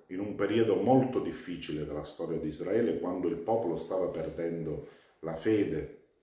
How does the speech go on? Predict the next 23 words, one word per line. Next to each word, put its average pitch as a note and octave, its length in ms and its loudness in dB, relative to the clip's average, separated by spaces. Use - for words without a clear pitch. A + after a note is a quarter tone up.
nel E2+ 220 -6
Dio G2 240 2
di - 60 -2
Israele F#2+ 680 4
e F#2+ 120 -4
seguiva F#2+ 640 -2
Baal C#2+ 1000 -2
e D#2+ 120 -10
i D#2 60 -8
sacerdoti E2+ 680 -2
di E2 80 -6
Baal, C#2+ 680 -6
e E2+ 80 -8
seguiva F#2 1000 -2
la F2+ 140 -6
dea, G2 880 2
l'idolo F#2+ 720 0
Astarte - 1300 -6
e D#2 120 -8
i E2 80 -4
sacerdoti F2+ 640 -2
di D#2+ 100 0
Astarte. D2+ 1000 -4